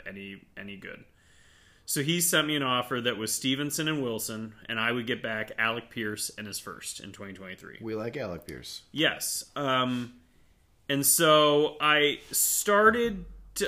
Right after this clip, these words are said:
Speaker 1: overthink this and start to compile something that could have gotten me Chase.
Speaker 2: Mm-hmm.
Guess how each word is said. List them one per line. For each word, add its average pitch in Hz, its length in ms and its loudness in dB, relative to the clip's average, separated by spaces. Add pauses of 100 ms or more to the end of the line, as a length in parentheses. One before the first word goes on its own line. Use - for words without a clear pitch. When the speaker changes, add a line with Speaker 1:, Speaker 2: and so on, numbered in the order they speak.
Speaker 1:
overthink 151 840 -2
this 120 460 -2
and 120 160 -6
start 131 360 0
to 110 60 -2
compile 123 600 -4
something 113 440 -6
that 110 100 -10
could 120 160 -4
have 113 80 -4
gotten 107 240 -6
me 104 120 -10
Chase. 104 720 -6
Speaker 2:
Mm-hmm. 113 60 -14